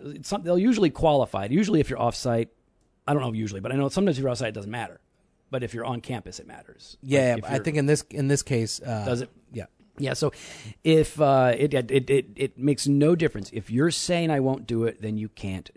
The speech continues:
Speaker 1: do it. Doesn't matter if people know about it or not. Um,
Speaker 2: You
Speaker 1: I
Speaker 2: know, Lord knows.
Speaker 1: Right. I went to Moody,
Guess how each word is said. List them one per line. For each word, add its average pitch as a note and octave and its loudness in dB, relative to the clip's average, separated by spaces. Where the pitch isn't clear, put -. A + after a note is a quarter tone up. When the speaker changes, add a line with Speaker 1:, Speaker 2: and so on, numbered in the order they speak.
Speaker 1:
do A#2 -4
it. E2+ -12
Doesn't A#2+ -10
matter C#3 -4
if - -10
people C3+ -8
know B2+ 2
about G2+ -2
it G2+ -6
or G#2+ -2
not. A#2+ 0
Um, G#2+ -2
Speaker 2:
You - -
Speaker 1:
I C#3 8
Speaker 2:
know, A2+ 8
Lord C3 8
knows. F2 -4
Speaker 1:
Right. B2 -2
I D#3 4
went A3+ 4
to A3 4
Moody, D3+ 4